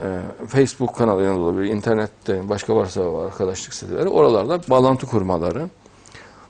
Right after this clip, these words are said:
boş konuşmaya vakit ayırmamaları çok önemli. Facebook aynı zamanda batak yön de olur, geliştirebilir insanda. Yani boğabilir insanı. Ya bir kişinin otursun geveze bir sohbete girersen se-, yedi saatini alır. Altı saatini alır ve bomboştur. Hiçbir şey de çıkmaz yani.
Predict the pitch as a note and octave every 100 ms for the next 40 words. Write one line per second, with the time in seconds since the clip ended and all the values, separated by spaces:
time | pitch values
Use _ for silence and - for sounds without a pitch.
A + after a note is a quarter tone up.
0 | - D3 C#3+ - C#3+ D#3+ D#3+ D3+ - C#3
1 | C3 A2+ F#2+ F#2 - F#2 F2 G2 A2+ A#2
2 | - A#2+ - _ _ - A#2 A#2 A#2 A2+
3 | B2+ D#3 D#3+ A2 G#2+ D3 C3+ - A#2+ B2+
4 | A#2 G#2 A#2+ G2 G2+ G2+ - G2 E2+ E2
5 | D2+ E2 - E2 D#2+ D2+ _ _ - -
6 | - - A2 G#2 F#2 A2 A#2 A2+ A2+ F#2
7 | E2 - E2 F#2 - _ _ _ _ -
8 | - - A2 C3 C#3 C3 D3 C#3 C#3 B2
9 | C3 B2 B2 B2 C3+ B2+ C3 A#2 B2+ C3
10 | A2 G2 C#3+ - D3+ B2+ D#3 - A#2+ D#3
11 | D#3 F#2+ E2+ - - - - _ _ _
12 | A#2 A2+ - A#2+ G#2+ D3 G2 F#2 G#2+ C#3+
13 | E3 A2 F#2+ - C3+ D#3+ A#2+ B2+ - -
14 | F#2+ F2 E2 F2+